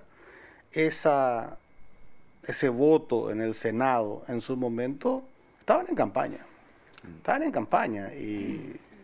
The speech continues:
no sé, es, es como que vos le digas a alguien de Alto Paraná que vote en contra de algo de Itaipú, va a ser muy difícil. Entonces, eh, los senadores que responden a Montana, Idaho,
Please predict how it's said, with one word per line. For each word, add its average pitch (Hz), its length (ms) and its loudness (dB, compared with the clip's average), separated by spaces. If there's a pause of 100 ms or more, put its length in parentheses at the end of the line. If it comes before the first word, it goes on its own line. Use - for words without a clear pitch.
(200)
no - 60 -16
sé, 117 500 -2
es, 117 60 -6 (140)
es - 80 -8
como 151 320 -4
que 131 80 -2
vos 131 240 0
le 127 160 -2
digas 127 360 -2
a 123 280 -6
alguien 131 280 -4
de 127 80 0
Alto 123 240 -2
Paraná 123 520 0
que 156 100 -2
vote 117 300 0
en 113 100 -4
contra 113 360 -2
de 104 60 0
algo 107 180 -4
de 104 60 -4
Itaipú, - 480 -8 (640)
va 120 60 -8
a 113 40 -8
ser 120 120 -2
muy 127 160 -2
difícil. 110 540 -6 (560)
Entonces, 151 720 0 (160)
eh, - 420 -10
los 101 340 -6
senadores 120 720 -2
que 107 400 -4
responden 117 560 -2
a 110 120 -4
Montana, 110 800 0 (240)
Idaho, 104 560 -4